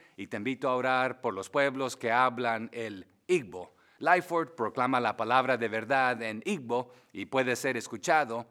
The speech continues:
y visto en Nigeria.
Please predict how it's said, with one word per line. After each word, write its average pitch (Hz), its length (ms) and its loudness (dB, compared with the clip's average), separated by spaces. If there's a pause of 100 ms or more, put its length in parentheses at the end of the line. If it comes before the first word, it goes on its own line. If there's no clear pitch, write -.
(260)
y 98 140 -12
visto 110 580 -4 (320)
en 123 560 -6
Nigeria. 95 760 -4